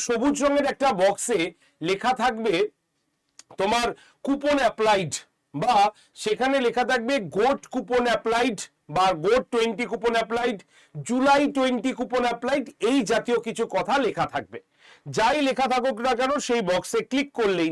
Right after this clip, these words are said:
নেক্সট পেজ আবার খুলে যাবে। সেখানে এরকম একটা খালি বক্স দেখতে পাবে, যেখানে লেখা থাকবে enter your coupon code। সেই enter your coupon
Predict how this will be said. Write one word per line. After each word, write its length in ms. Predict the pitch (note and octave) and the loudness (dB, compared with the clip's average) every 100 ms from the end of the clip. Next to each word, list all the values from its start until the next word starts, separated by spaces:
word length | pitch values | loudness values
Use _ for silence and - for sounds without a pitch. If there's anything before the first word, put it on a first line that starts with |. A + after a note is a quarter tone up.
| F#3 | 0
নেক্সট 220 | B3 - G#3+ | -2 -2 -2
পেজ 120 | A#3 G#3+ | 0 2
আবার 160 | F#3 G#3 | 0 -2
খুলে 160 | A3 A3+ G#3+ | -2 -2 0
যাবে। 180 | G#3+ A#3+ _ _ _ - | 0 -2 _ _ _ -6
সেখানে 260 | A3 A3 C4+ C4+ | -2 0 2 2
এরকম 200 | C4 C4+ | 2 0
একটা 140 | B3+ C#4 - | 0 -2 -4
খালি 240 | - A3 C4+ A#3+ | -2 0 2 2
বক্স 200 | B3+ F3 A3+ | 0 0 -2
দেখতে 220 | F#3+ B3 | -2 0
পাবে, 160 | B3 B3+ G#3+ | 2 0 0
যেখানে 240 | G#3 A3+ A3+ | -2 -2 -2
লেখা 160 | G#3 G#3+ A3 | -2 -2 -2
থাকবে 220 | G#3 A#3+ E3+ G3+ | -2 -2 -2 0
enter 340 | A3 G#3+ A#3 A3+ | -2 0 -2 0
your 140 | A3+ A3 | 0 0
coupon 260 | G#3+ D#3+ F3 C3+ | -2 -2 -2 -2
code। 180 | A#2+ - _ _ - - | -4 -6 _ _ -20 -10
সেই 160 | - G#3 G3 G#3 | 0 2 4 2
enter 300 | A#3 G3 C4+ C#4 | 2 0 0 2
your 140 | C#4 C4+ | 0 -2
coupon 240 | G3+ A#3+ | -2 0